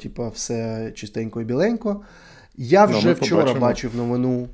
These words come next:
Speaker 2: Мгм.
Speaker 1: Да, ми побачимо. Я вже вчора бачив новину у Фейсбуці про те, що головний редактор аіну звільнився з аіну і, відповідно,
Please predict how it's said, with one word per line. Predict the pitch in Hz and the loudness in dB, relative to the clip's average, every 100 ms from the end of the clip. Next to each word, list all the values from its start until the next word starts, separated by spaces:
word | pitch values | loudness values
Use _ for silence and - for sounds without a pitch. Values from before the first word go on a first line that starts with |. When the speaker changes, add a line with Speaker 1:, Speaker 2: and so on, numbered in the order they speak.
| - - 220 | -18 -12 -6
Speaker 2:
Мгм. | 196 110 | -4 0
Speaker 1:
Да, | 190 151 | 2 2
ми | 165 | 2
побачимо. | 170 131 131 135 131 | -2 -2 -2 -2 -2
Я | 185 | 0
вже | 190 | -2
вчора | - 175 139 | 0 0 0
бачив | 127 123 120 | -2 -4 -6
новину | 123 123 127 120 - | -4 -4 -4 -6 -8
у | |
Фейсбуці | 123 127 117 117 127 123 - 120 | -6 -4 -6 -6 -6 -6 -8 -10
про | 110 120 120 117 117 117 - _ _ | -10 -8 -6 -6 -8 -10 -14 _ _
те, | 127 120 | -4 -4
що | - 123 | -4 -6
головний | 113 110 120 117 123 | -4 -4 -4 -4 -4
редактор | 120 117 120 - 117 123 | -4 -4 -6 -10 -12 -12
аіну | - 117 117 113 110 - - _ - | -10 -6 -6 -6 -8 -14 -20 _ -16
звільнився | 110 110 101 98 - 160 | -8 -4 -4 -4 -6 -4
з | |
аіну | 196 220 226 226 220 | -2 0 -2 -4 -8
і, | 165 120 | -8 -6
відповідно, | 117 120 117 113 113 | -4 -4 -4 -4 -8